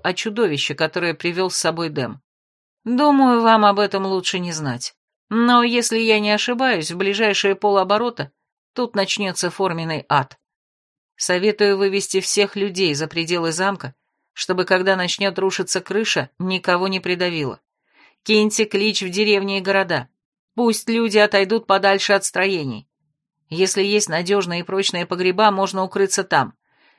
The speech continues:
Если нет, пускай ищут открытое место, где нет домов и деревьев". Грозы и молнии нам не грозят,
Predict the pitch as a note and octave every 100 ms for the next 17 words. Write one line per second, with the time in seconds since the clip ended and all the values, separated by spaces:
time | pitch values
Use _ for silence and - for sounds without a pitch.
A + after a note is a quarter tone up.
0 | - E3+ G3 A3+ G#3+ F#3+ F#3+ G#3+ A#3+ -
1 | F3+ F3+ - A3+ G#3+ G#3+ - G#3 G3 -
2 | A3 G#3 G#3 G3+ G3+ E3+ - D#3 D#3+ F#3
3 | G3+ F#3 F#3+ G3 F#3+ F#3+ F#3 G3+ F#3 A#2
4 | - _ _ _ _ _ - A3+ D4+ A#3
5 | F#3 F#3+ G3+ A3 F3 D#3+ E3 F#3+ E3+ E3
6 | F3+ E3+ F#3+ E3+